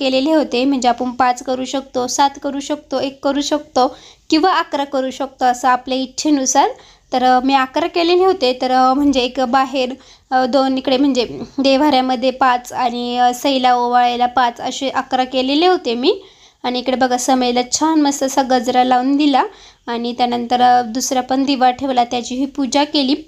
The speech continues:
नंतर सगळ्या दिव्यांना मी हळदी कुंकू लावले. छान मस्त असं फुलांनी थोडं सजवलं, सजवलं का कसं एकदम छान वाटतं. काही असो, आपण बघा मेकअप केल्यावर छान दिसतो ना, तसं पूजा असो, काही असो, तर असे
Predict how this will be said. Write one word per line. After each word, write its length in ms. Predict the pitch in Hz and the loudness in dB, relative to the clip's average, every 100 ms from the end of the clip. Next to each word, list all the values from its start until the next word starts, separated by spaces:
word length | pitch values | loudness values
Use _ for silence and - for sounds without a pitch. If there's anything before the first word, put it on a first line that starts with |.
| - - - | -20 -20 -4
नंतर 280 | 262 269 277 | 0 0 0
सगळ्या 400 | 277 285 240 269 | 0 -2 0 0
दिव्यांना 380 | 262 262 262 262 | 0 0 0 2
मी 120 | 262 | 2
हळदी 340 | 262 277 247 | 2 2 0
कुंकू 340 | 254 254 240 277 | -4 -6 -2 0
लावले. 400 | 254 240 240 247 | 2 0 -4 -6
छान 280 | - 294 320 | -6 -2 0
मस्त 240 | 339 339 339 | 0 0 -4
असं 180 | 311 | -6
फुलांनी 360 | 320 302 294 285 285 | -4 0 2 2 0
थोडं 200 | 302 285 | 0 0
सजवलं, 580 | 294 294 277 254 254 254 - - _ - | 0 0 2 0 0 -2 -6 -20 _ -16
सजवलं 500 | - 320 311 320 320 | -2 0 0 0 -2
का 140 | 320 | -2
कसं 260 | 277 330 330 | -2 -2 -4
एकदम 260 | 269 349 359 - | -2 0 0 0
छान 240 | 349 370 | 0 2
वाटतं. 320 | 330 254 - 240 - - _ - | 0 -2 -4 -10 -14 -20 _ -4
काही 280 | 277 302 | 0 2
असो, 240 | 311 285 - | 0 0 0
आपण 260 | 247 285 | 0 0
बघा 220 | 277 254 254 | -2 0 0
मेकअप 320 | 262 262 - | 0 -4 -2
केल्यावर 260 | 269 269 277 | 0 0 0
छान 200 | 330 311 | -2 0
दिसतो 280 | 311 311 285 | 0 -2 -4
ना, 120 | 269 277 | -4 -2
तसं 160 | 302 330 | -2 -4
पूजा 380 | 311 285 277 | -2 -2 2
असो, 300 | 277 269 285 | 2 2 -6
काही 340 | 277 311 302 302 | -4 -4 0 0
असो, 440 | 269 277 269 269 - - _ | 0 0 -2 -2 -8 -20 _
तर 120 | 262 277 | 2 2
असे 240 | 285 302 | 2 0